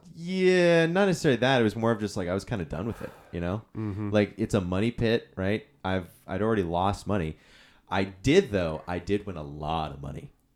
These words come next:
Speaker 2: Did you?
Speaker 1: I won about five hundred bucks in
Speaker 2: Wow.
Speaker 1: blackjack.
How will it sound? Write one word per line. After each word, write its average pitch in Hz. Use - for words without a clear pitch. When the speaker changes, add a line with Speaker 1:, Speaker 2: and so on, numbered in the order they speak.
Speaker 2:
Did 151
you? 92
Speaker 1:
I 87
won 95
about 82
five 82
hundred 78
bucks 76
in 82
Speaker 2:
Wow. 76
Speaker 1:
blackjack. -